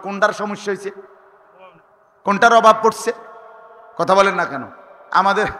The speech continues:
আমাদের কুমিল্লা লাকসাম এক ধনী ব্যক্তি আছে, ঢাকা শহরে একটা মডেল টাউনের মালিক। এ বেটা, পেপারটা কোন দিক দিয়ে ধরে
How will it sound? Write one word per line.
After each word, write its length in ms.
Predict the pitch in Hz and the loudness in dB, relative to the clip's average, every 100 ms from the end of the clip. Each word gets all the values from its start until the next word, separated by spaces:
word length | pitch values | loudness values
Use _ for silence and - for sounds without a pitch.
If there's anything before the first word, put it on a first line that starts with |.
| - - _ _ _ _ | -18 -20 _ _ _ _
আমাদের 340 | 196 214 214 190 | 2 2 2 -4
কুমিল্লা 400 | 220 214 208 196 | -6 -6 -2 0
লাকসাম 520 | 185 - - 214 107 - - - - - - - _ _ _ _ - | -2 -4 0 0 0 -8 -18 -20 -20 -20 -20 -20 _ _ _ _ -4
এক 240 | 185 165 | -4 0
ধনী 260 | 202 226 233 | 2 2 2
ব্যক্তি 340 | 208 - 226 | -2 -2 -4
আছে, 260 | 185 165 147 - - - _ _ _ _ _ _ _ _ 156 | -2 -4 -12 -18 -20 -20 _ _ _ _ _ _ _ _ 2
ঢাকা 300 | 180 208 214 | 2 4 2
শহরে 360 | 202 208 226 | 4 4 4
একটা 220 | 233 - 226 | 0 0 0
মডেল 400 | 208 220 247 233 | 2 2 2 2
টাউনের 380 | 233 226 226 | 2 2 0
মালিক। 260 | 220 208 160 - - - - - - - - - 175 | 0 0 -2 -12 -20 -20 -20 -20 -20 -20 -20 -8 0
এ 120 | 190 | 2
বেটা, 600 | 196 190 214 254 - - - - - - - - - - | 4 6 8 8 8 0 -8 -16 -20 -20 -20 -20 -20 -4
পেপারটা 520 | 226 254 277 277 302 | 0 4 4 4 2
কোন 260 | 294 269 254 | 2 -2 -6
দিক 180 | 254 190 | -8 -4
দিয়ে 140 | 269 | -2
ধরে 320 | 226 226 220 | 0 -2 -2